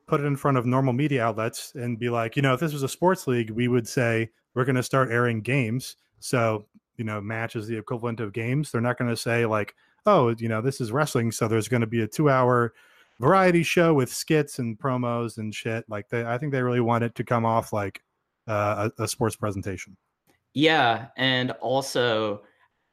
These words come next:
Speaker 2: maybe this is something about how W W E has melted so many brains over a lo-,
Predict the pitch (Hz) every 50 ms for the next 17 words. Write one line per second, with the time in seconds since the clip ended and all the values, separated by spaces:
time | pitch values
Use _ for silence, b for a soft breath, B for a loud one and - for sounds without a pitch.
0 | _ _ - 113 107 110 110 127 139 151 147 135 131 - - 127 127 - 123 107
1 | 113 131 120 117 113 104 92 - - 92 95 95 92 - - 87 - 107 101 101
2 | 98 101 92 104 95 90 87 87 90 90 92 90 85 87 90 85 80 80 80 -
3 | - 98 82 - - - 95 85 85 90 87 85 85 - - 90 80 80 80 87
4 | 85 90 85 87 87 80 78 78 73 -